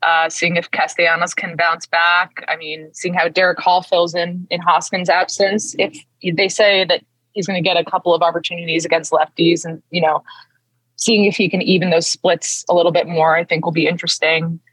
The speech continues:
Um, so those are top, probably my top three, but, um, aside from that, it seems like Ranger Suarez is gonna be out for a little while. So, um, the starting pitching depth is being tested right now. So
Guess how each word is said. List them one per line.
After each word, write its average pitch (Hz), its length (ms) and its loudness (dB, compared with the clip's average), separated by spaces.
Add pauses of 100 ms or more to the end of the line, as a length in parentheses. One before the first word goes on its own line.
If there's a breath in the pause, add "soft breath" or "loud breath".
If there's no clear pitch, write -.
(300)
Um, 160 540 0 (340)
so 170 280 2
those 220 140 2
are 247 180 2 (240)
top, - 180 -2 (280)
probably 180 380 -2
my 151 160 -2
top 160 340 -2
three, 156 320 0
but, 147 420 -2
um, 147 300 0 (480)
aside 170 320 0
from 165 120 -12
that, 156 260 2 (180)
it 170 180 -6
seems 165 240 -6
like 160 160 0
Ranger 170 280 0
Suarez 165 400 2
is 151 80 -6
gonna 170 160 -4
be 160 100 4
out 147 220 0
for 165 100 0
a - 20 0
little 160 220 2
while. 156 380 4
So, 147 460 -2 (600 loud breath)
um, 156 580 0 (300)
the 185 60 -12
starting 180 400 -2
pitching 175 360 -6
depth 170 300 0
is 160 120 -4
being 160 260 -4
tested 156 380 -2
right 180 220 2
now. 202 260 2
So 156 500 0